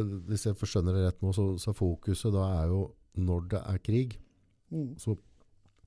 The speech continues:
Speaker 1: er du på en måte egentlig, du er i første, altså nå er du i første linje, du må ha ikke på en måte,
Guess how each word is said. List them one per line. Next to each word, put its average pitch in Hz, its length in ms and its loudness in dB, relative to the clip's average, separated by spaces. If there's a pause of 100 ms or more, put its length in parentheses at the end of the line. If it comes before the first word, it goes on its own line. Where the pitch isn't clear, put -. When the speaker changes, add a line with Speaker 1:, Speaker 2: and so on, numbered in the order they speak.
(100)
Speaker 1:
er 85 220 0
du 85 100 -2
på 107 60 -4
en 92 80 2
måte 92 180 -2
egentlig, 85 240 -4
du 98 80 2
er 87 100 2
i 95 60 0
første, - 320 -6
altså 92 220 -4
nå 92 100 2
er 92 60 2
du 98 80 2
i - 20 -6
første - 320 -4
linje, 85 240 0
du 98 80 0
må 90 80 0
ha 90 80 2
ikke 85 160 -4
på 90 80 -6
en 98 60 0
måte, 85 180 -2